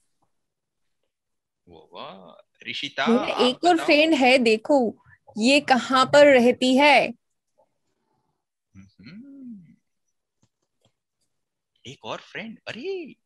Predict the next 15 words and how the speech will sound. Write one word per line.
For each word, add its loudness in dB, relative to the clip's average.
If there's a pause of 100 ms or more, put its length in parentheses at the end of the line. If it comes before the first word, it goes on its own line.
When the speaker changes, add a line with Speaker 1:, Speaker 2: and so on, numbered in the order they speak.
(480)
Speaker 2:
कहाँ -2
रह-, 2
कहाँ -2
रहती -4
है? -
Speaker 1:
इसकी -14
तो -14
सिर्फ -16
पूंछ -18
दिख -14
रही -12
है, -18 (100)
कौन -16
है -16
ये? -16